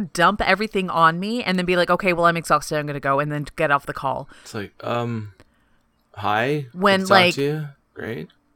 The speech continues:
Speaker 1: Yeah, sometimes I have contacted this person being like, "I'm excited to tell you this
Speaker 2: Mm-hmm.
Speaker 1: thing," and then they just emotionally dump on me, "Do not ask how my day is,"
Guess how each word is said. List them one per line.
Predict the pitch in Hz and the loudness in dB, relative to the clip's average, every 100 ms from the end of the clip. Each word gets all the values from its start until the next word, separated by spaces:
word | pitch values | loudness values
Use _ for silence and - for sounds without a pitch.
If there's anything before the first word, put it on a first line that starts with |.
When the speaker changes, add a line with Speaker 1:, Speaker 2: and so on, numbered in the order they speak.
| _ _ | _ _
Speaker 1:
Yeah, | 202 214 131 | 4 6 4
sometimes | - 240 247 220 247 220 | 4 4 6 8 8 8
I | - 196 | 8 8
have | 233 | 8
contacted | - 208 175 156 143 135 147 | 4 2 2 4 2 2 -4
this | 143 | -6
person | - 151 - 156 | -2 -2 -2 -4
being | 160 | 0
like, | 165 - | 0 4
"I'm | 180 220 | 6 6
excited | 240 220 208 202 | 4 6 6 4
to | 202 | -2
tell | 185 175 | 0 2
you | 180 180 | 2 0
this | 170 175 | -2 -2
Speaker 2:
Mm-hmm. | 160 | -4
Speaker 1:
thing," | 139 123 123 | -6 -6 -6
and | 170 170 | -4 0
then | 175 | 0
they | 170 175 | 0 0
just | 175 190 170 - - _ _ _ _ | 0 0 0 -4 -12 _ _ _ _
emotionally | 175 175 180 - 185 | -2 2 0 0 -4
dump | 170 160 151 | 0 0 2
on | 147 | -2
me, | 143 147 | -2 -8
"Do | 156 165 | -6 0
not | 160 175 196 | 4 4 4
ask | 165 - | 2 0
how | 165 | -4
my | 147 | -6
day | 143 139 131 | -6 -6 -6
is," | 120 120 143 | -8 -10 -12